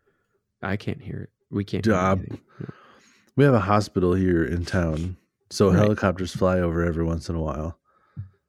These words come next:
Speaker 2: But I'm telling you, that was, like, the fourth one in a row. It was like,
Speaker 1: There's not, there's
Speaker 2: a
Speaker 1: not
Speaker 2: little bit
Speaker 1: four
Speaker 2: later.
Speaker 1: medevac helicopters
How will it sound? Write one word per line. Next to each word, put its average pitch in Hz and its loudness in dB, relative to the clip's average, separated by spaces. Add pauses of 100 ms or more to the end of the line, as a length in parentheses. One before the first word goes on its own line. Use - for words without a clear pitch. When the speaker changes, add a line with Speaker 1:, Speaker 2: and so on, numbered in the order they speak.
(120)
Speaker 2:
But 110 2
I'm 110 4
telling 104 2
you, 87 -2
that 98 2
was, 90 0
like, 85 -4
the 85 -4
fourth 85 -2
one 82 -2
in 78 -4
a 160 -2
row. 139 -6 (180)
It 92 -6
was 90 -4
like, 98 2
Speaker 1:
There's 127 -2 (260)
not, 107 0
there's 139 2
Speaker 2:
a - -2
Speaker 1:
not 127 6
Speaker 2:
little 190 2
bit 98 0
Speaker 1:
four 120 6
Speaker 2:
later. 107 2
Speaker 1:
medevac 98 0
helicopters 98 -4